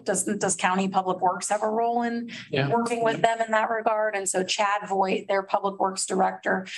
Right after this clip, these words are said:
Speaker 1: sits on our technical advisory committee and meets with us monthly. So if issues arose that would require regional planning attention,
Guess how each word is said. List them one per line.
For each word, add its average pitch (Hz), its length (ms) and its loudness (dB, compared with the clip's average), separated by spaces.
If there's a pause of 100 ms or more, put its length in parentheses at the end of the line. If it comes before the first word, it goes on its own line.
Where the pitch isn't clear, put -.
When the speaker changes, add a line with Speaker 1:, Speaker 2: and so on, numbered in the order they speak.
(160)
Speaker 1:
sits - 540 0
on 196 220 0
our 180 480 2
technical 190 500 -2
advisory 180 600 2
committee 180 580 0 (220)
and 190 240 2
meets 196 260 0
with 190 140 2
us - 240 0
monthly. 180 440 0
So 214 220 -2
if 233 80 -4
issues 247 400 0
arose 208 520 0
that 190 120 0
would 190 240 0
require 190 600 0 (180)
regional 214 640 0
planning 160 600 0
attention, 165 800 0